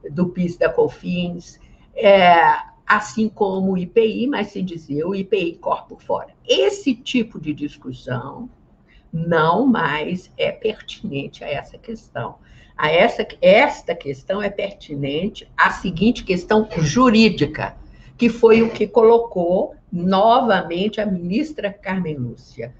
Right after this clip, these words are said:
que é relatora deste recurso extraordinário que está em pauta.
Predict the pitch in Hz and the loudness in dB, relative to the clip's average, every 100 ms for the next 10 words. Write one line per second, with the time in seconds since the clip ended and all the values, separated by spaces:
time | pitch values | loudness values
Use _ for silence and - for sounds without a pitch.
0 | - _ 196 190 202 226 208 - 185 190 | -20 _ 2 4 4 2 0 0 2 4
1 | 202 190 220 - - - - - _ 156 | 2 2 0 -2 -16 -20 -20 -20 _ 2
2 | 233 240 214 190 190 175 185 - - 160 | 2 4 2 2 2 0 0 0 2 2
3 | 165 170 202 190 185 196 220 233 285 277 | 2 -4 -4 -2 0 0 -2 -4 -8 -10
4 | - 190 254 - 131 - - - 92 | -6 -4 -4 -2 0 0 -2 -10 -12